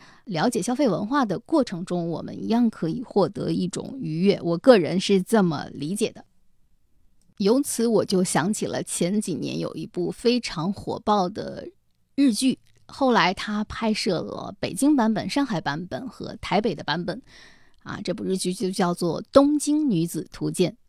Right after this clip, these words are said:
它后来又延伸出来的《北京女子图鉴》、《上海女子图鉴》和《台北女子图鉴》，这四部电视剧里面其实充斥着这四个地区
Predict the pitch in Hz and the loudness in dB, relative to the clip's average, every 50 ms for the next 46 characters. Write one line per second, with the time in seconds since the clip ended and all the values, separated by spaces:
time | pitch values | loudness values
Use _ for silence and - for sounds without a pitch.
0 | _ _ - - 185 175 185 - - 311 294 240 196 170 147 147 160 190 190 170 | _ _ -10 -6 -6 -4 -4 -2 0 2 4 4 4 2 0 -2 -4 -4 -4 -2
1 | 160 170 185 170 180 214 196 - 262 254 277 269 - 233 202 208 185 - - - | -2 -4 -4 -6 -4 -4 -4 -2 -2 -2 -2 -2 -2 -2 -2 -2 -2 -4 -6 -8
2 | - - - - - - - - 170 214 277 294 294 269 220 202 170 - - - | -10 -10 -10 -10 -12 -8 -6 -2 2 4 6 6 6 6 4 0 -4 -4 -4 -4
3 | 165 175 - 180 165 190 - 294 320 320 - 165 160 160 165 170 - 160 - - | -4 -2 -2 -2 -2 0 0 0 2 2 4 4 4 2 0 0 -2 -4 -4 -4
4 | - 151 - - 190 170 165 160 - - - - 214 - - - - - - - | -6 -6 -4 -2 -2 -2 -2 -4 -6 -8 -12 -14 -12 -10 -10 -10 -12 -14 -18 -20
5 | - - - _ _ _ - - 220 240 285 240 196 175 170 - - 190 - - | -20 -20 -20 _ _ _ -4 0 2 4 4 4 4 2 -2 -4 -8 -6 -6 -4
6 | - - 185 - - _ _ _ _ - - _ _ - - 294 269 220 196 226 | -2 -2 -2 -4 -4 _ _ _ _ -20 -20 _ _ 0 4 6 6 6 6 4
7 | - - - 403 330 240 202 180 190 185 202 - 190 175 175 - 180 170 - 196 | 2 4 4 6 6 6 4 4 4 2 2 0 -2 -4 -2 -2 -2 -2 -2 -4
8 | 202 - - 147 139 - 214 - - - - 190 - - 196 196 - - - - | -8 -8 -8 -8 -6 -8 -6 -4 -4 -2 0 0 2 2 0 0 0 -2 0 2
9 | 302 302 302 311 302 - - - - 233 175 - - 156 160 - - 185 156 - | 2 4 4 4 2 0 0 0 2 0 0 0 -4 -8 -6 -4 -2 -2 -2 -2
10 | - - - - 294 233 - - 175 151 - - - 247 196 185 - - - 240 | -4 -4 -2 0 0 0 0 -2 -2 -2 -2 -2 0 0 0 -2 -4 -4 -2 -2
11 | 247 | -2